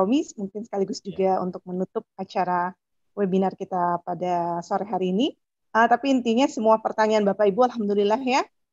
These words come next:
Speaker 1: eh, tadi sudah disampaikan dengan jelas oleh para Bapak narasumber kita ya.
Speaker 2: Hmm.
Speaker 1: Eh, dan kami sangat,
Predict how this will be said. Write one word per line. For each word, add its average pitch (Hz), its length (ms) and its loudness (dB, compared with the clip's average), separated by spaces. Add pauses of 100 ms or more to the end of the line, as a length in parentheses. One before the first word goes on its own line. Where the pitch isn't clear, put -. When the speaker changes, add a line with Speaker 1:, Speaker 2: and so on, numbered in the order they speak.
(100)
Speaker 1:
eh, 208 160 0
tadi 214 160 0
sudah 190 240 2
disampaikan 208 560 -4
dengan 196 240 -2
jelas 196 560 -2
oleh 196 240 -4
para 185 320 -2
Bapak 180 400 -4
narasumber 185 640 -6
kita 196 320 -6
ya. 220 160 -2 (320)
Speaker 2:
Hmm. - 160 -20
Speaker 1:
Eh, 208 320 4
dan 240 320 2
kami 254 240 2
sangat, 247 400 2